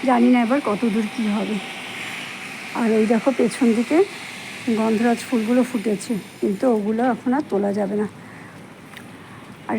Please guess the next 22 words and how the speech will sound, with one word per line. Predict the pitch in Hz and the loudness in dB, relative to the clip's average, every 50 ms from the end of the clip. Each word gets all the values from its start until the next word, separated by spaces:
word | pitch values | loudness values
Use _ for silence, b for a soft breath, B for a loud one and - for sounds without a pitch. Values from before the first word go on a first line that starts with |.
| 208 - | 0 0
কালকে | - 226 208 - 247 233 202 | 0 0 2 2 2 4 6
যে | 247 247 233 226 | 6 6 6 6
লোহার | 233 220 247 254 254 233 | 4 6 4 4 4 2
বালতিটা | 233 214 208 196 254 226 254 247 | 2 0 2 2 2 4 4 2
ছিল | 240 - - 269 | 2 0 2 2
আমাদের, | 269 240 226 233 226 285 359 370 - - - - - - - - - - - - - - - | 4 4 4 2 2 2 2 0 -2 -8 -20 -20 -20 -20 -20 -20 -20 -20 -20 -20 -14 -6 -4
ওইটা | - 220 - 262 247 233 226 208 | -4 -2 2 2 4 4 4 2
বাথরুমে | 226 220 - - - 240 247 240 233 | 0 0 0 2 4 4 6 6 4
ব্যবহার | 226 214 214 233 233 214 | 4 4 4 4 4 2
হতো, | 202 190 - 202 202 - | 2 0 -2 -2 -2 -2
তো | - 226 220 | 0 2 4
আমার | 220 240 254 - | 4 4 2 2
শাশুড়ি | - 226 220 - - - 233 240 - | 2 0 0 0 0 2 2 2 2
সরিয়ে | - 247 220 226 226 214 | 2 2 4 4 4 4
রেখে | 208 185 247 214 | 4 2 2 2
দিয়েছিলেন। | 214 208 196 185 - 202 196 208 220 B B B B B B B B B - - - | 2 2 0 0 -2 -2 -2 -2 -4 B B B B B B B B B -20 -18 -6
তো | - 277 | -2 -2
ওটা | 226 190 277 262 - | 2 2 2 2 4
তুলে | 254 240 247 254 | 4 6 6 6
রাখাতে | 254 240 277 269 262 294 277 254 | 4 4 2 2 2 2 2 2
দেখা | 254 247 277 262 | 2 2 2 4
গেলো | 254 302 | 4 4